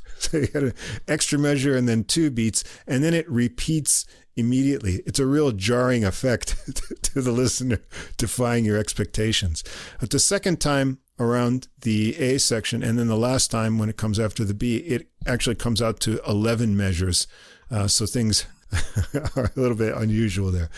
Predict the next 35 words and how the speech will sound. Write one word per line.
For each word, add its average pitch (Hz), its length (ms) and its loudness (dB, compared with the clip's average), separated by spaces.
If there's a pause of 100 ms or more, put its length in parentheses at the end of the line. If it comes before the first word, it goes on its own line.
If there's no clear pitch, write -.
(220)
It - 60 -10
goes 190 180 2
back 170 180 0
to 147 100 0
regular 139 360 2
meters 127 340 2
and 107 120 2
metrics 113 340 0
for 110 140 -4
the 101 100 -2
solos, 135 600 2
and 107 440 -2
Spiagin 120 560 0
is 101 140 2
up 98 140 -4
first. - 380 0 (360)
His 139 120 -2
extended 185 440 2
melody 147 340 2
lines 135 320 2
and 113 140 -2
connection 123 420 0
of 104 100 0
ideas 110 380 0
are 107 100 2
really 110 220 0
great 127 300 -2
here. 131 280 -2 (280)
And 160 180 -2
Potter 165 280 2
follows. 135 520 0 (240)
He - 80 -6
starts - 320 2
with 147 80 2
some 110 260 0